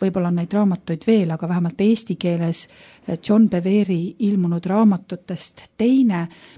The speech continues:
mille ta on selle eesmärgiga erinevatesse keeltesse, täpsemalt siis umbes sajasse keelde lasknud tõlkida, et seda, äh, Jumala inimestele kingitusena jagada.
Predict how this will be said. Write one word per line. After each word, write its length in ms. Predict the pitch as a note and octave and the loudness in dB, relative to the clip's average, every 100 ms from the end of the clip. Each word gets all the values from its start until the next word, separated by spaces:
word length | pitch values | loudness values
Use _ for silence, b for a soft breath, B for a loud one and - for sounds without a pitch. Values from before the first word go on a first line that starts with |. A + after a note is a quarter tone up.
| - | -2
mille 300 | A#3+ A#3 G3+ | 2 2 0
ta 160 | G#3 G#3 | 0 0
on 220 | G3+ G3+ G3+ G3 G3 | 0 0 0 0 -2
selle 400 | F#3+ C4 C#4+ A3 A#3+ | -2 -2 0 2 0
eesmärgiga 800 | A#3 F#3+ F3+ E3 F3+ E3+ F3 E3+ E3+ - b b b b - | 0 -2 -6 -6 -10 -8 -6 -4 -6 -8 b b b b -6
erinevatesse 640 | G3 G#3 F3+ - - G3 | 0 2 0 -6 -10 -6
keeltesse, 680 | A3+ A#3+ A#3 F#3 - - F3 E3 E3+ | 2 2 2 -4 -6 -4 -2 0 0
täpsemalt 520 | F#3 F#3+ F3+ E3+ E3+ | -2 -2 -2 -2 -2
siis 180 | F3+ F3 | -6 -2
umbes 280 | F#3 E3+ - | -2 -2 -4
sajasse 500 | - A3 G3 - - E3+ | -2 0 0 -4 -12 -4
keelde 420 | A3+ G#3 E3+ E3 | 0 0 -2 -6
lasknud 580 | F3 G3 - F#3 D#3 _ A3 | -4 -4 -6 -8 -8 _ -2
tõlkida, 640 | B3 - - E3+ E3+ E3 b b b b | -2 -2 -10 -8 -6 -8 b b b b
et 360 | G3+ A3+ _ - - | -4 -4 _ -20 -12
seda, 540 | - G#3 G3 F3 F3 - b b b G3 | -4 -4 -2 -2 -4 -8 b b b -10
äh, 160 | F#3+ F#3+ | -8 0
Jumala 320 | B3+ B3+ G3+ | 4 4 2
inimestele 1080 | G#3 A#3 G3+ F#3 - - G#3+ G#3+ A3+ A3+ A3 A3+ | 0 0 0 -4 -8 -6 -2 0 0 0 -2 -4
kingitusena 800 | D#4 E4+ A3 - A3 A3+ A3 | -6 -4 -6 -8 -8 -2 0
jagada. 640 | A#3+ D#4+ E4 F3+ E3+ E3+ | 0 -2 -2 -4 -4 -6